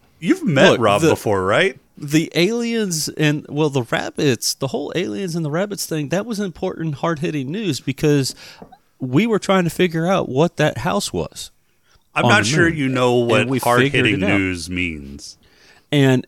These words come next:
Speaker 2: and as far as, uh, SpaceX, I just, I didn't look at that. James Webb Telescope, eh, you know, it unfurled. It's doing great.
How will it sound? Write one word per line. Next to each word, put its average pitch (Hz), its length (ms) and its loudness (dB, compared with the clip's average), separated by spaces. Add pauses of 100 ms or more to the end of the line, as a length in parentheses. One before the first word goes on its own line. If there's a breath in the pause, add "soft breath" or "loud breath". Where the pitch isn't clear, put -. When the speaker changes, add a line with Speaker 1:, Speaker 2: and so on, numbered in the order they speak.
Speaker 2:
and 143 200 4
as 139 200 2
far 185 340 2
as, 151 300 0
uh, 127 180 2
SpaceX, 170 840 -2
I 135 140 0
just, 135 380 -6
I 104 180 -6 (260)
didn't 117 300 -2
look 123 180 -4
at 127 140 -6
that. 120 300 0 (260 loud breath)
James 156 320 0
Webb 147 240 0
Telescope, 147 680 -2 (600)
eh, - 220 -10
you 160 180 0
know, 160 240 0 (300)
it 156 180 0
unfurled. 147 600 0 (280 soft breath)
It's - 200 -8
doing 143 340 2
great. 123 520 0